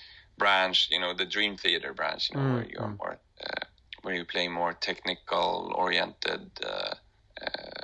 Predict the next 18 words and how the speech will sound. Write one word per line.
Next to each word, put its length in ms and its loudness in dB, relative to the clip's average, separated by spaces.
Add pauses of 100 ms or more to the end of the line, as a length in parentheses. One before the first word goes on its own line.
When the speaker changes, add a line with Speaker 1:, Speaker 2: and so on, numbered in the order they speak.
(720)
Speaker 1:
progressive 520 0
music 440 0
that 160 -6
is 160 -2 (200)
sort 380 2
of, 140 -2 (260)
um, 340 -2 (480)
uh, 240 -4 (440)
aimed 240 0
to 160 4
impress, 640 2 (120)
where, 140 -2
you 140 -4
know, 120 -2
where, 220 -4
where 100 -6
you 140 -6
actually 420 -4